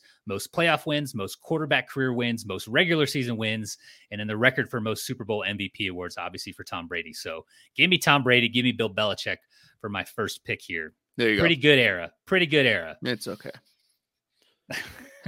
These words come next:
Speaker 1: Um, the next one, gotta highlight these so I don't double up here.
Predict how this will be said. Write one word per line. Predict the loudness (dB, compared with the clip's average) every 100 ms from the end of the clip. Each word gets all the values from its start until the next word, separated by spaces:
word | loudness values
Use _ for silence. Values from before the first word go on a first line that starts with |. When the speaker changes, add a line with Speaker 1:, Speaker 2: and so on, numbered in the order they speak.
| -8 -8 -16 _ _ _ -20 -20 -20 -12 -4
Speaker 1:
Um, | 0 0 -4 -8 -18 _ _ _ _ _ _ _ _ -20 -14
the | -4
next | -2 -2 -4 -8
one, | -6 -4 -6 -8 _ _ _ _ _ _ _ _ _ -10
gotta | -6
highlight | -4 -4 -6
these | -10 -10
so | -10
I |
don't | -12 -14 _ _ _ _ _ _ -12
double | -8 -4
up | -4 -2
here. | -2 -2 -4